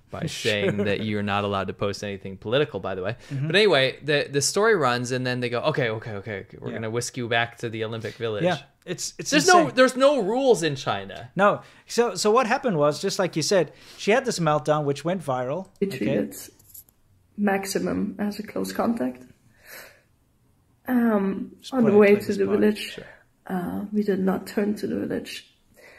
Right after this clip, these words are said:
Speaker 3: But the ambulance went to another facility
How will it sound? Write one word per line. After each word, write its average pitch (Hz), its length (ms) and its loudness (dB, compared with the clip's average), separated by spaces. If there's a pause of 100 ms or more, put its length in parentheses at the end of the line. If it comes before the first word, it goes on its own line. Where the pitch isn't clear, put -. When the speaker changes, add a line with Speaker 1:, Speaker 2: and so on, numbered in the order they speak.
(380)
Speaker 3:
But 214 320 -2 (140)
the 202 520 -6
ambulance 180 680 0
went 190 320 0
to 190 220 -4
another 185 720 2
facility 226 680 0